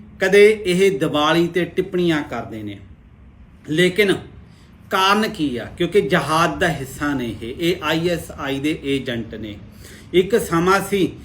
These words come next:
ਕਿ ਪੰਜਾਬ ਦੇ ਹਿੰਦੂਆਂ ਨੂੰ, ਪੰਜਾਬ ਦੇ ਸਨਾਤਨੀ ਨੇ, ਪੰਜਾਬ ਦੇ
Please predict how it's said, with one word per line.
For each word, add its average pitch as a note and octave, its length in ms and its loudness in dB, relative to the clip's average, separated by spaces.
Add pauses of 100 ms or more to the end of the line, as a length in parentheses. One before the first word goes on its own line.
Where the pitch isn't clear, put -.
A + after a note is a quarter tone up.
(220)
ਕਿ F#3+ 100 0
ਪੰਜਾਬ D#3 560 2
ਦੇ E3 160 0
ਹਿੰਦੂਆਂ D3+ 460 2
ਨੂੰ, D#3+ 140 2
ਪੰਜਾਬ D3 500 -2
ਦੇ D#3 120 0
ਸਨਾਤਨੀ D3 640 0
ਨੇ, D3 100 2
ਪੰਜਾਬ D3 520 -2
ਦੇ D#3+ 280 -2